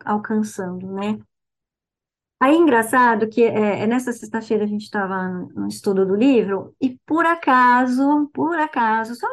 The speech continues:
por acaso, o assunto foi auto-amor também, né? E entrou na pauta essa questão do auto-amor, que quando a gente começa a olhar pra gente, né, a direcionar o amor no nosso, na nossa direção,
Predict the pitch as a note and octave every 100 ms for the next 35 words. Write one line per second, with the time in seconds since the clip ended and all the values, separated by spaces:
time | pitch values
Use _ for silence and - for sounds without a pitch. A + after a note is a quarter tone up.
0 | B4+ B3+ C4+ C4 A#3 G3+ G#3+ A#3 C4 C#4
1 | C#4 - A#3+ B3 C4+ C4+ - A3 A3+ -
2 | _ - A3 G#3+ C4 C4+ A#3+ A3 A3 F3+
3 | F#3 E3+ D3+ _ - - G3+ C4+ C#4+ _
4 | _ _ - D#4 F4 F#4+ F#4+ A#3+ B3 C4+
5 | G#3 G3+ G#3 G3 G3+ G#3 - F#3 F3+ F3
6 | E3 F3 A3+ B3+ G3 - A3 D4 F4+ G#4+
7 | E4 C4+ A#3+ A#3 A3 G3+ F3+ F3+ F#3 F3
8 | - A#3 A#3 G#3 G3 G#3+ A#3+ G#3+ - F#3
9 | G3+ E3 F3+ F#3+ B3+ D4 D4 - G#3+ G3
10 | F3+ F3+ F3+ F#3+ G3 A#3+ E4 F#3+ F3 -
11 | - - G3 F#3 F3+ F3 G3+ - F3 E3+
12 | - B3+ B3+ G3+